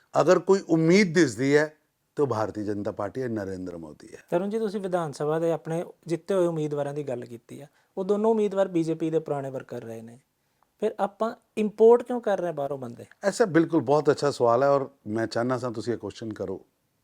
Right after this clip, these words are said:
Speaker 1: ਐਸਾ ਭਾਰਤੀ ਜਨਤਾ ਪਾਰਟੀ ਨੇ ਪੰਜਾਬ ਦੇ ਹਿੱਤਾਂ ਨੂੰ ਸਾਹਮਣੇ ਰੱਖਦਿਆਂ, ਰਾਸ਼ਟਰ ਦੇ ਹਿੱਤਾਂ ਨੂੰ ਸਾਹਮਣੇ ਰੱਖਦਿਆਂ ਆਪਣੇ ਆਪ ਨੂੰ ਛੋਟਾ ਕਰਕੇ ਅਕਾਲੀ ਦਲ ਨੂੰ ਚੁਰਾਨਵੇਂ ਸੀਟਾਂ ਦੇ ਦਿੱਤੀਆਂ। ਔਰ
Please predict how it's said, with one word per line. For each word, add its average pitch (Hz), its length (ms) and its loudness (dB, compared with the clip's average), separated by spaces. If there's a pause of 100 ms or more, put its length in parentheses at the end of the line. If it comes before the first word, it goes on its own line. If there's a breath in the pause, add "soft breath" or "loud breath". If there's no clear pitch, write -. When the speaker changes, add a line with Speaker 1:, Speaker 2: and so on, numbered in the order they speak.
(600)
Speaker 1:
ਐਸਾ 165 200 0
ਭਾਰਤੀ 120 420 0
ਜਨਤਾ 131 300 2
ਪਾਰਟੀ 113 340 -4
ਨੇ 156 320 -6 (180)
ਪੰਜਾਬ 113 600 0
ਦੇ 117 100 -4
ਹਿੱਤਾਂ 98 340 -8
ਨੂੰ 98 100 -10
ਸਾਹਮਣੇ 90 340 -12
ਰੱਖਦਿਆਂ, 76 440 -18 (600 soft breath)
ਰਾਸ਼ਟਰ 127 460 4
ਦੇ 139 180 0
ਹਿੱਤਾਂ 117 220 -4
ਨੂੰ 117 100 -8
ਸਾਹਮਣੇ 107 320 -8
ਰੱਖਦਿਆਂ 98 500 -10 (600)
ਆਪਣੇ 143 420 -2
ਆਪ 120 260 -4
ਨੂੰ 135 260 -8
ਛੋਟਾ 120 400 -4
ਕਰਕੇ 101 480 -12
ਅਕਾਲੀ 107 340 -6
ਦਲ 98 180 -8
ਨੂੰ 120 260 -10 (420)
ਚੁਰਾਨਵੇਂ 120 440 0
ਸੀਟਾਂ - 340 -8
ਦੇ 80 100 -16
ਦਿੱਤੀਆਂ। - 300 -20 (1160)
ਔਰ 165 280 8